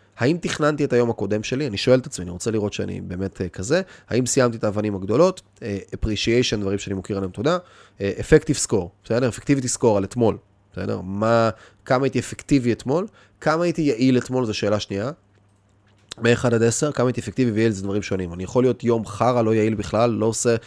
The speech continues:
לא מצליח לקדם שום דבר באמת, אבל הייתה לי שיחה אחת שעשיתי, ויצרה אפקטיביות משוגעת, וקידמה משהו בצורה נורא, נורא משמעותית. אז אני ארגיש שאני נורא אפקטיבי, אבל לא הייתי בהכרח יעיל. How much did I enjoy last day? שימו לב, כל הזמן זה חוזר, אני שואל את זה כמה נהניתי, כמה הייתי מאושר,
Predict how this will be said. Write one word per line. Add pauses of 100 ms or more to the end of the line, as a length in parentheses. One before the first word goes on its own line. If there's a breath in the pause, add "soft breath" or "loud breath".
(240 loud breath)
לא
מצליח
לקדם
שום
דבר
באמת,
אבל
הייתה
לי (320 loud breath)
שיחה
אחת
שעשיתי, (400 soft breath)
ויצרה
אפקטיביות
משוגעת,
וקידמה
משהו
בצורה
נורא,
נורא
משמעותית.
אז
אני
ארגיש
שאני
נורא
אפקטיבי,
אבל
לא
הייתי
בהכרח
יעיל. (460 loud breath)
How
much
did
I
enjoy
last
day?
שימו
לב,
כל
הזמן
זה
חוזר,
אני
שואל
את
זה
כמה
נהניתי,
כמה
הייתי
מאושר,